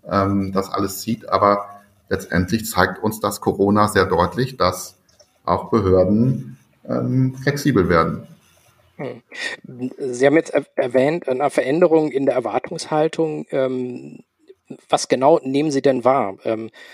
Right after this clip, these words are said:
Speaker 2: was sind denn so die, die Grundprämissen, die Sie in diesem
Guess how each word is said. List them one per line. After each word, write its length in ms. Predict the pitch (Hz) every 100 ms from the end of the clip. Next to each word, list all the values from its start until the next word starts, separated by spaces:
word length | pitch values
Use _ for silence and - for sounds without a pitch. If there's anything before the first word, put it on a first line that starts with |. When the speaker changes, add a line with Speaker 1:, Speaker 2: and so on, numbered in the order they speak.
| - _
Speaker 2:
was 140 | 127
sind 120 | - 143
denn 140 | 135
so 120 | 131
die, 220 | 127 123
die 80 | -
Grundprämissen, 1000 | - - 165 220 - 147 139 - 143 135 -
die 200 | - 127
Sie 200 | 123 127
in 140 | 123
diesem 500 | 127 139 147 131 127